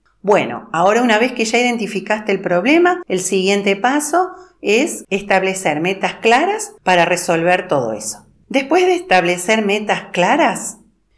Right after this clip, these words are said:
es importante desarrollar un plan de acción detallado para que puedas alcanzar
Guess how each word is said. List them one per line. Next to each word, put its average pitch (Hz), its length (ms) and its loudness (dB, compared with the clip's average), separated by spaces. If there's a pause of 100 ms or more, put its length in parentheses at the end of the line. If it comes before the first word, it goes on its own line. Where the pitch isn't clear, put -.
(120)
es 233 220 -2
importante 233 960 0
desarrollar 175 840 -2
un 180 240 -6
plan 196 280 0
de 170 80 0
acción - 560 -4
detallado 190 760 0
para 220 460 0
que 175 120 -6
puedas 180 360 0
alcanzar 147 760 -4